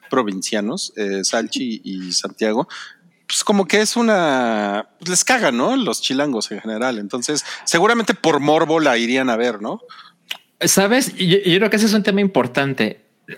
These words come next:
Speaker 2: o sea, les cuento la perspectiva que yo conozco, que es la de los tapatíos, ¿no? Ya
Speaker 1: Ujú.
Speaker 2: nos contará Santiago su, su, su, su punto de vista.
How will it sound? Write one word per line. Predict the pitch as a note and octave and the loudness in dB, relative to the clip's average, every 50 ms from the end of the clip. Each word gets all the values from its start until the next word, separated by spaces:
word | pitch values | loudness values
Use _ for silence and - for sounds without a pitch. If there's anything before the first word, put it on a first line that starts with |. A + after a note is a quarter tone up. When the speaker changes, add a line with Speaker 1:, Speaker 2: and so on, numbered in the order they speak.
| - | -4
Speaker 2:
o | - B2 | -4 -2
sea, | - - D3 D3 | 0 0 0 2
les | D3+ D3 - - | 2 0 0 2
cuento | G3 F#3+ F#3+ F#3+ A3 G#3+ - - - _ _ - | 0 2 2 2 2 2 0 -2 -8 _ _ -2
la | C3 C3 B2+ | 0 0 2
perspectiva | C3 B2+ B2+ - C3 - - D#3+ E3 F3 F3 | 2 0 0 0 0 2 2 2 2 2 2
que | - A#2+ | 2 2
yo | C3 B2+ B2+ | 2 2 2
conozco, | - C3+ B2+ A#2 A2+ A2 - - G#2 F#2+ - | 2 2 2 2 2 0 0 -4 -6 -4 -2
que | - G#2+ G#2+ | 0 0 0
es | G#2 - - | 0 0 0
la | B2+ A#2+ | 0 0
de | A2 G#2 F#2+ F#2 F#2 F#2 | 2 0 0 0 0 0
los | G2 G2+ - | 0 0 0
tapatíos, | - G#2+ - F#2+ F#2 - A2 G2 F2 - - - | -2 -2 -2 -4 -6 -4 -2 -2 -2 -4 -4 -4
¿no? | G#2 D3+ F3+ - _ - - - - - _ _ - | -4 -4 -4 -6 _ -20 -20 -20 -20 -20 _ _ -8
Ya | A#2+ B2 C3 | -6 -4 -2
Speaker 1:
Ujú. | C3+ | -2
Speaker 2:
nos | D3 - | 0 0
contará | - B2+ A2 B2 A2+ A2+ A#2 A2+ | 0 0 0 0 0 0 0 0
Santiago | - C3+ B2 A#2+ A#2+ B2 A2+ A2 A2 A2+ | 0 0 -2 0 2 2 2 2 0 0
su, | - - G#2 - A2 - | -2 -2 -2 -2 -4 -4
su, | - - G#2 F#2+ F#2 F#2 F#2 - - - - - | -4 -4 -2 -2 0 0 -2 -4 -4 -6 -10 -12
su, | - - - G2 F#2+ - | -8 -6 -4 -4 -4 -6
su | - - - - | -8 -12 -8 -4
punto | - A#3 E3 - A#2 | -2 0 0 2 2
de | G3 G3 | 0 2
vista. | F#3+ A2 - - F#3+ F3+ | 0 0 -2 -4 -8 -10